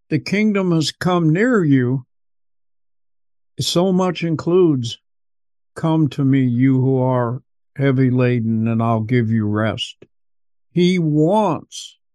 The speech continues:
to give us something that's already established, and it's just a matter of you entering in. But it's a different way of doing things.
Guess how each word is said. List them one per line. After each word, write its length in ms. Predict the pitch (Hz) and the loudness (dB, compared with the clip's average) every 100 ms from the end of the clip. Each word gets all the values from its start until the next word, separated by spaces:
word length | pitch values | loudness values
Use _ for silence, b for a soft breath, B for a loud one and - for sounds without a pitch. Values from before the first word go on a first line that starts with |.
| _ _ | _ _
to 120 | - 135 | -6 -4
give 480 | 120 127 185 208 | -4 -2 0 0
us 160 | 165 139 | -2 -4
something 640 | - 127 113 - - - - _ _ _ _ _ _ _ _ _ | -4 -6 -6 -8 -14 -16 -18 _ _ _ _ _ _ _ _ _
that's 220 | 143 135 - | -2 -2 -2
already 640 | 156 175 208 202 208 196 196 | 0 2 2 0 -2 -4 -4
established, 1040 | 185 - - 175 156 123 123 127 - - - _ _ _ _ _ _ _ _ _ - | -4 -8 -6 -2 -2 -2 -6 -6 -10 -12 -20 _ _ _ _ _ _ _ _ _ -2
and 180 | 143 | 0
it's 160 | 139 - | 0 -4
just 400 | - 156 160 - | -4 -4 -4 -4
a 60 | 156 | -2
matter 580 | 139 160 180 170 143 | 0 0 0 0 0
of 120 | 135 113 _ _ _ _ _ _ | -2 -6 _ _ _ _ _ _
you 260 | - 147 247 | -2 0 2
entering 580 | 233 226 214 220 220 214 | 0 -2 -2 -2 0 0
in. 460 | 233 185 113 110 - _ _ _ _ _ _ _ _ _ _ _ _ _ _ | 0 -2 -2 -4 -10 _ _ _ _ _ _ _ _ _ _ _ _ _ _
But 140 | 156 | 0
it's 220 | 156 131 | 0 -2
a 60 | 143 | -4
different 600 | 127 127 160 175 208 202 | -2 0 0 0 -6 -4
way 280 | 156 160 156 | 0 2 4
of 220 | 156 131 | 2 0
doing 400 | 131 143 135 123 | 2 2 2 0
things. 640 | 117 110 104 104 120 - | -2 -6 -6 -8 -10 -14